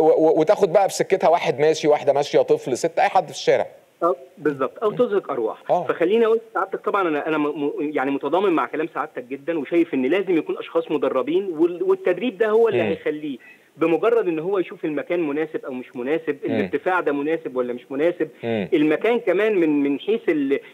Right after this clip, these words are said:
Speaker 2: من حيث ان انا لما اسند عليه بالاوزان اللي انا بتحملها دي،
Speaker 1: مم.
Speaker 2: هل هو هيستحمل او لا؟ لان في اماكن كمان بتبقى شروفاتها لا تحتمل، يعني
Speaker 1: لا
Speaker 2: ممكن
Speaker 1: تحتمل
Speaker 2: الشرفة
Speaker 1: طرق ودخول عفش منها، هو صغير والقطع كبيره،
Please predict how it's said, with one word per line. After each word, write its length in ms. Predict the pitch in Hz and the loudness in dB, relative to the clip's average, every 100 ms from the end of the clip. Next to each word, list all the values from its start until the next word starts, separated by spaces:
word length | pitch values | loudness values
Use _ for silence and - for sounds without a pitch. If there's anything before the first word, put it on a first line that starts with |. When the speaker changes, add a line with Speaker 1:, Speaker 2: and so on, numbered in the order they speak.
| - | -6
Speaker 2:
من 140 | 139 | -4
حيث 240 | - 208 190 | -2 -2 0
ان 140 | 175 | 0
انا 100 | 202 | 2
لما 240 | 185 165 | 0 0
اسند 300 | 214 - 160 | -4 -2 0
عليه 300 | 131 131 160 | 0 0 0
بالاوزان 760 | 170 143 143 - 147 139 202 208 | 0 -2 -4 -4 -2 0 0 2
اللي 180 | 160 170 | 0 0
انا 100 | 185 | -2
بتحملها 640 | 143 - 131 139 185 151 | -4 -6 -6 -2 0 -2
دي، 160 | - 277 _ - | -4 -10 _ -4
Speaker 1:
مم. 120 | 190 | -2
Speaker 2:
هل 100 | 208 | 2
هو 200 | 202 214 | 2 2
هيستحمل 640 | 170 143 - 180 - 151 | 2 -2 -4 -6 -4 -6
او 100 | 139 | -4
لا؟ 120 | 131 170 | -2 0
لان 320 | 180 214 214 | 0 0 -2
في 260 | - 240 233 | -4 -8 -4
اماكن 360 | 156 220 214 180 | -2 -2 -2 -4
كمان 340 | 147 151 175 - - | -4 -4 -4 -6 -10
بتبقى 280 | - 220 220 | -4 -2 -2
شروفاتها 520 | 185 156 147 214 170 | -2 -2 -4 -6 -4
لا 140 | 156 214 | 0 0
تحتمل، 460 | 185 - 175 170 | -2 -4 -2 0
يعني 120 | 120 113 | 2 2
Speaker 1:
لا 60 | 120 | 4
Speaker 2:
ممكن 120 | 180 | 4
Speaker 1:
تحتمل 160 | 139 | 4
Speaker 2:
الشرفة 200 | 143 143 | 4 4
Speaker 1:
طرق 80 | 135 | 4
ودخول 380 | 143 123 - 147 | 6 4 4 4
عفش 280 | 131 156 - | 4 2 0
منها، 220 | 139 139 | 2 4
هو 200 | 104 117 | 4 4
صغير 400 | 101 120 147 104 | 6 4 6 4
والقطع 360 | 101 95 139 123 | 2 0 0 0
كبيره، 440 | - 117 120 82 | -2 0 2 2